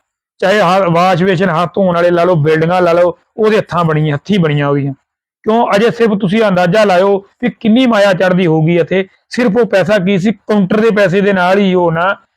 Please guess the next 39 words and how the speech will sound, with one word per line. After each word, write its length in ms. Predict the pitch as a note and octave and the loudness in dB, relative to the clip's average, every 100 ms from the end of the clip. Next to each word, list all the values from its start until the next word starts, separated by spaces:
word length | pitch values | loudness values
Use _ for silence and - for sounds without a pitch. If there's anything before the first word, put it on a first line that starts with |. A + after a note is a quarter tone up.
| _ - | _ -4
ਨੂਣ 300 | E3 G#3+ B3 | 0 2 2
ਝਾੜੂ 240 | B3 G#3 | 2 2
ਦੇ 100 | F#3+ | 2
ਪੈਸੇ 300 | F#3+ F#3+ F3 | 2 0 0
ਦੇ 100 | F#3+ | 0
ਨਾਲ 220 | F3 E3+ F3 | 0 0 0
ਹੀ 80 | |
ਉਹਨਾਂ 200 | E3+ E3 | 0 -2
ਨੇ 120 | F3+ G3+ _ | -4 -8 _
ਇਹ 160 | G#3+ G#3 | 0 0
ਬਿਲਡਿੰਗ 440 | F#3 E3 E3+ F3 | 0 0 0 0
ਉਸਾਰੀ। 420 | F3 D3 C3+ C3 A#2 _ _ _ _ _ _ - | -2 -2 -4 -6 -8 _ _ _ _ _ _ -2
ਤੇ 100 | A3+ | 0
ਜੇ 140 | G#3 A#3+ F3+ | 2 2 2
ਗੱਲਿਆਂ 280 | F3+ A3 | 2 2
ਦੀ 100 | B3+ | 2
ਮਾਇਆ 320 | B3 A3 G#3+ A3+ | 2 2 2 2
ਵੀ 240 | A3+ F#3 - _ _ _ | 0 -2 -6 _ _ _
ਕਿਤੇ 180 | - F3+ | -4 0
ਉਹਦੇ 140 | A#3 A#3+ | 0 0
ਕੋਲ 180 | A3+ | 0
ਹੁੰਦੀ 480 | G3 E3+ F3+ G3+ D3 - _ _ | 0 0 0 0 -2 -8 _ _
ਤੇ 120 | - F3+ | -4 -2
ਤੁਸੀਂ 260 | G3 G3+ | 0 0
ਆਪ 260 | G3 F#3 G3 | 0 0 0
ਅੰਦਾਜ਼ਾ 360 | F#3 E3+ F3+ | 0 0 0
ਲਾ 160 | F3 D#3+ | 0 0
ਲਿਓ 140 | F3 | 0
ਵੀ 140 | G3+ G#3+ | 0 0
ਇੱਥੇ 220 | F#3 G3 | 0 -2
ਭਾਵੇਂ 300 | F#3+ F3+ G#3+ - _ _ | -2 -2 -4 -6 _ _
ਸੋਨੇ 460 | - - F3 F#3+ G3+ | -20 -6 -2 0 0
ਦੀਆਂ 200 | G3+ A3+ | 0 2
ਮੂਰਤੀਆਂ 600 | F#3 F#3 E3 G3 F#3+ C#3 - _ _ | 2 0 0 0 0 -2 -8 _ _
ਬਣਾ 180 | - E3+ | -4 -2
ਕੇ 100 | E3+ | 0
ਲਾ 180 | E3 D3+ | 0 0
ਦਿੰਦੇ 260 | D3+ D#3+ F#3 | 0 0 0
ਆਪਾਂ, 300 | E3 G#3+ | 0 -4